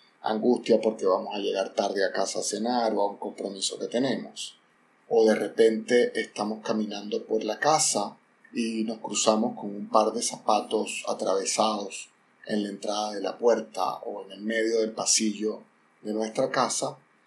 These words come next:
y ese obstáculo súbitamente también dispara una cantidad de reacciones automáticas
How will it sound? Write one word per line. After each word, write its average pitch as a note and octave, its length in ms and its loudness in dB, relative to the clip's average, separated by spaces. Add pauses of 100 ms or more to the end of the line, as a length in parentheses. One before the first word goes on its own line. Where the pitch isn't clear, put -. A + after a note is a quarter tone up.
(300)
y D3 380 6
ese C3 240 2
obstáculo A#2+ 880 2 (220)
súbitamente A#2+ 920 4
también A2 380 0
dispara A2+ 440 6
una A2+ 180 0
cantidad G#2+ 400 0
de A2 80 2
reacciones G2 540 0
automáticas G2 960 -10